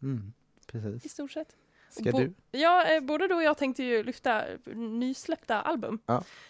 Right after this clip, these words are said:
Speaker 2: Eh, jag tänkte lyfta thirty Seconds to Mars.
Speaker 1: Oh.
Speaker 2: För att de släppte förra veckan, eh, ett album som heter America.
Speaker 1: Oj.
Speaker 2: Eh, jag ville jättegärna ha med det på heta listan, men,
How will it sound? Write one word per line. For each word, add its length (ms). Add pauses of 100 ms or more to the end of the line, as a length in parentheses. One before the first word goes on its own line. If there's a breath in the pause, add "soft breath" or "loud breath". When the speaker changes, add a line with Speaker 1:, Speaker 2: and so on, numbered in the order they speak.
(120)
Speaker 2:
Eh, 600 (540)
jag 200
tänkte 260
lyfta 440 (280)
thirty 280
Seconds 400
to 140
Mars. 460 (100)
Speaker 1:
Oh. 480
Speaker 2:
För 80
att 160
de 440
släppte 360
förra 160
veckan, 360 (260)
eh, 100
ett 440 (240)
album 280
som 100
heter 200
America. 420 (480 loud breath)
Speaker 1:
Oj. 260
Speaker 2:
Eh, 320 (360)
jag 100
ville 180 (100)
jättegärna 380
ha 60
med 160
det 40
på 80
heta 180
listan, 380
men, 280